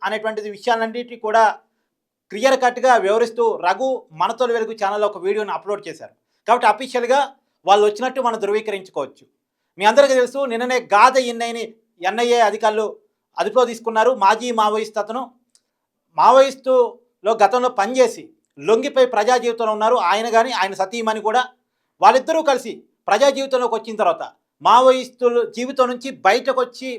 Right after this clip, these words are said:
ప్రజా జీవితంలోకి వచ్చిన తర్వాత వాళ్ళు మా ఇల్లు అనేటువంటి పేరుతోటి ఉమ్మడి వరంగల్ జిల్లా శేషన్ గన్పూర్లో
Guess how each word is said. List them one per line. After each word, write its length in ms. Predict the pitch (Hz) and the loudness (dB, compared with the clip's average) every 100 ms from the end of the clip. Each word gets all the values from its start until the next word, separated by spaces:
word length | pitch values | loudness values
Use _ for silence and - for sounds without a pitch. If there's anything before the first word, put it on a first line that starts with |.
| - | -6
ప్రజా 200 | 202 254 | -2 -2
జీవితంలోకి 420 | 247 247 240 226 | -2 -4 -2 -2
వచ్చిన 240 | 208 220 208 | -6 -8 -2
తర్వాత 280 | 202 208 | -2 -2
వాళ్ళు 480 | 240 226 220 180 - _ _ _ _ _ 156 | -2 0 0 -2 -6 _ _ _ _ _ -6
మా 280 | 170 262 | 4 6
ఇల్లు 260 | 285 277 269 | 6 4 0
అనేటువంటి 340 | 262 247 233 | 0 -2 -4
పేరుతోటి 680 | 226 220 226 226 226 208 - _ _ | -2 -2 -2 -4 -4 -6 -10 _ _
ఉమ్మడి 340 | 156 233 277 | -6 0 2
వరంగల్ 360 | 254 220 240 247 | 4 2 2 0
జిల్లా 260 | 220 220 240 | 2 0 0
శేషన్ 360 | 220 220 233 | -4 -8 -4
గన్పూర్లో 520 | 226 220 214 214 202 | -6 -4 -4 -2 -4